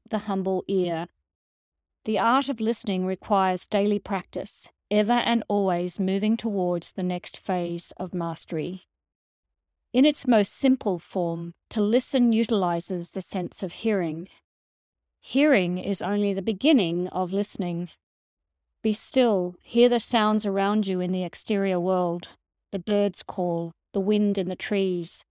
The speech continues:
the sounds of the keyboard as I type, the very low electric hum of the computer. Going deeper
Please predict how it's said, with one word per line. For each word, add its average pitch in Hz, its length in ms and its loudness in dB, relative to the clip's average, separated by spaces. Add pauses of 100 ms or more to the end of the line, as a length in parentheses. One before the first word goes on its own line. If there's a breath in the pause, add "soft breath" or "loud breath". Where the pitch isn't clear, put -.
(180)
the 196 80 -6
sounds 202 460 0
of 190 60 -12
the 185 80 -4
keyboard 185 560 0
as 180 160 -2
I 165 80 -2
type, 196 440 -2 (540)
the 190 80 -4
very 214 320 4
low 196 380 4
electric 185 440 -2
hum 180 480 -2
of 170 200 -6
the 180 100 -6
computer. 170 720 -4 (880)
Going 254 320 6
deeper 220 420 2